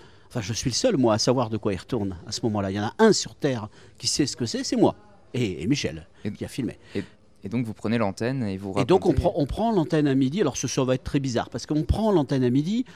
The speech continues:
Speaker 1: là, tout est bouleversé. Euh, d'habitude, on écrit nos papiers, et cetera. Bon, euh, très vite, je vais balancer les images. Je me rappelle que Juliette, euh, elle, elle prend l'antenne et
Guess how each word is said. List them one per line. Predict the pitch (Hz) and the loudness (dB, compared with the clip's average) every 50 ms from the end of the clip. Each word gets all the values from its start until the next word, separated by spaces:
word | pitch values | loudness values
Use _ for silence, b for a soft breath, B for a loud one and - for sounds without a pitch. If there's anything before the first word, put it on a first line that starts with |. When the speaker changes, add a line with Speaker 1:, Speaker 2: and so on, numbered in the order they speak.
| B B - | B B 0
Speaker 1:
là, | 123 147 | 0 0
tout | 143 - 180 151 - | 0 0 -4 -2 -2
est | 123 | -2
bouleversé. | 110 104 110 110 143 175 - - - 135 110 101 95 | -2 -4 -4 -6 -6 -6 -6 -4 -4 -4 -6 -6 -8
Euh, | 98 98 90 90 95 90 90 92 95 | -10 -10 -10 -10 -12 -10 -12 -8 -8
d'habitude, | 104 101 98 104 - - 123 | -6 -6 -6 -6 -6 -6 -6
on | 104 101 101 | -4 -4 -4
écrit | 104 101 - - - 117 | -4 -6 -6 -8 -6 -6
nos | 107 104 92 | -4 -4 -6
papiers, | - 90 - 123 123 | -6 -8 -8 -8 -10
et | 101 | -10
cetera. | - 104 90 104 98 104 104 | -10 -10 -12 -10 -10 -10 -8
Bon, | 90 110 98 B B B B B B B B - | -8 -8 -10 B B B B B B B B -6
euh, | 120 120 110 104 101 101 95 98 - | -4 -4 -4 -4 -6 -8 -10 -12 -12
très | - - 180 170 | -4 0 0 2
vite, | 151 170 175 143 117 | 4 4 2 2 0
je | 127 127 | -2 -2
vais | 117 123 113 | -2 -2 -2
balancer | 127 127 127 127 117 - - 135 | 0 0 0 -2 -4 -4 -4 -4
les | 123 127 107 | -2 -2 -4
images. | 143 - - 107 | -4 -8 -8 -8
Je | 107 | -8
me | 131 | -8
rappelle | 127 165 - 185 185 - | -8 -6 -8 -8 -8 -6
que | - | -6
Juliette, | 120 104 101 135 147 131 127 127 143 - - 165 B B B B B B B B B - | -8 -6 -4 -4 -4 -4 -4 -6 -8 -10 -12 -16 B B B B B B B B B -8
euh, | - 123 113 110 120 - - | -6 -6 -4 -6 -6 -10 -12
elle, | - 131 117 - - 117 113 - | -16 -16 -16 -14 -14 -16 -12 -8
elle | - 143 139 | -6 -6 -6
prend | - - - 233 247 | -4 -4 -4 -2 0
l'antenne | 233 185 147 - - 135 135 170 208 233 b b b b b b b - - | 0 0 -2 -2 -4 -4 -4 -6 -8 -10 b b b b b b b -12 -8
et | 139 135 139 131 131 - | -6 -6 -6 -6 -8 -10